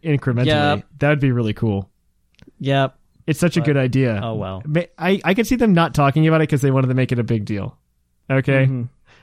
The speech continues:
Speaker 1: Uh, I, I, but I'm not gonna hold my breath.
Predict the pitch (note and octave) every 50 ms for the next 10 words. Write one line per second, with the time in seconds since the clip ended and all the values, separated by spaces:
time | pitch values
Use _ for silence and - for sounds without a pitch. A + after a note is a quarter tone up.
0 | - - - C3 A#2+ A#2 A#2 A2+ A2 - - _ - C3+ B2+ B2+ - C3 C3 B2+
1 | - - _ - - D3 C#3 C3 B2+ B2 C3+ C#3 C3+ - D#3 B2+ A2 B2 A#2 B2
2 | G#2+ G2+ - - - - -